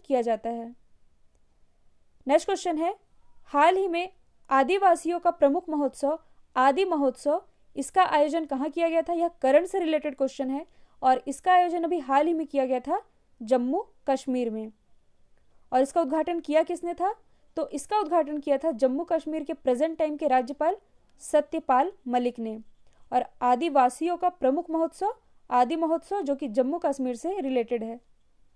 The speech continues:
इस वीडियो का अंतिम प्रश्न है, पपेटी किसका प्रमुख त्योहार है, यानी कि किस धर्म के लोग का प्रमुख त्योहार है? यह है पारसियों का प्रमुख त्योहार। और अभी मैंने आप लोगों को बताया है कि नवरोज को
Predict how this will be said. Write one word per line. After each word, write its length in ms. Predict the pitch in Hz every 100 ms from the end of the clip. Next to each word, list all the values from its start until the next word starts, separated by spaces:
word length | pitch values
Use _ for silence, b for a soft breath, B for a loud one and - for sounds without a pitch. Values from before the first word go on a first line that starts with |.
| _ _ _ _ _ _ _ _ _ _
इस 140 | 285 339
वीडियो 220 | 359 381
का 100 | 381
अंतिम 280 | 311 392 403
प्रश्न 280 | 359 -
है, 220 | 285 302 - _ _ _ _ _ -
पपेटी 460 | 277 277 285 - 370
किसका 380 | - 269 - 349
प्रमुख 320 | 359 349 359
त्योहार 320 | 370 339 349
है, 140 | 359 381
यानी 160 | 269 294
कि 120 | 349
किस 240 | 349 359
धर्म 280 | 269 302 320
के 120 | 330 339
लोग 280 | 262 302
का 80 | 349
प्रमुख 280 | 339 339 339
त्योहार 300 | 349 330 330
है? 160 | 330 415 _ _ _
यह 300 | 240 294 330
है 80 | 359 415 _
पारसियों 520 | 262 247 247 - 302
का 120 | 294 311
प्रमुख 360 | 285 262 370
त्योहार। 440 | - 277 254 233 226 _ _ -
और 140 | 247 247
अभी 300 | 269 254 381
मैंने 180 | 381
आप 180 | 370 349
लोगों 160 | 339 302
को 40 |
बताया 320 | 269 269 254
है 220 | 269 294 392 - _ - _ -
कि 100 | 359
नवरोज 600 | 262 285 370 359 294 -
को 200 | 311